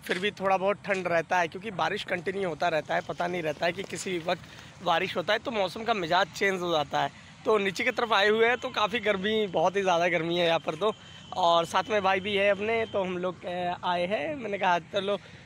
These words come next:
थोड़ा खेतों की तरफ होके आते हैं थोड़ा, क्योंकि हरियाली होता है जिधर उधर temperature भी थोड़ा बहुत कम होता है।" तो काफ़ी अच्छा लगता है। और इस तरीके से बताऊँ तो यहाँ पे धान का खेत है ये,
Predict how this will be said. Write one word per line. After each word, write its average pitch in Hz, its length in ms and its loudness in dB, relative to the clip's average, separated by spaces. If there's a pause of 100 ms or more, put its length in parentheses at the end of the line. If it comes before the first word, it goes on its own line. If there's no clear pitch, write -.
(160)
थोड़ा 185 360 4
खेतों 254 320 -4
की 233 100 0
तरफ 226 300 0
होके 226 220 -2
आते 208 220 2
हैं 214 180 4
थोड़ा, 202 280 2
क्योंकि 208 440 -4 (260)
हरियाली 208 400 2
होता 196 240 2
है 202 120 4
जिधर 196 240 0
उधर 196 460 0
temperature 185 540 -4
भी 185 100 -6
थोड़ा 185 240 -2
बहुत 180 180 0 (100)
कम 185 140 -2
होता 175 240 -2
है।" 185 120 0 (300)
तो 214 80 -8
काफ़ी 220 260 0
अच्छा 247 200 -2
लगता 185 280 -2
है। 170 100 0
और 247 120 -6
इस 240 140 -6
तरीके 220 320 -6
से 240 160 -2 (440)
बताऊँ 196 320 0
तो 202 200 -4
यहाँ 190 260 0
पे 220 100 -2
धान 202 320 -10
का 233 180 -2
खेत 262 420 -6
है 196 160 0
ये, 196 220 -4